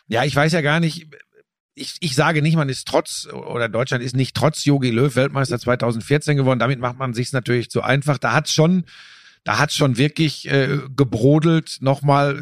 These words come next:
wir müssen die Geschichte nicht wieder aufrollen. Das wäre fast ins Auge gegangen. Danach hat sich was verändert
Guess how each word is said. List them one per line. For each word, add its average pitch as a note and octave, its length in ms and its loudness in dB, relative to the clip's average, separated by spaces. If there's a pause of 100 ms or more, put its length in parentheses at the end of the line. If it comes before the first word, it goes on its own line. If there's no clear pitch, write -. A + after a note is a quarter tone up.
wir C3 100 -4
müssen B2+ 180 -4
die B2 60 2
Geschichte C3 340 -2
nicht A2+ 140 -4
wieder A#2 160 2
aufrollen. C3+ 1000 -2
Das - 240 -6
wäre C3+ 240 4
fast D3+ 260 0
ins B2+ 140 -2
Auge D3 260 4
gegangen. C#3 240 2
Danach B2 280 0
hat C3+ 140 -2
sich B2 140 -4
was B2+ 140 0
verändert D3+ 500 0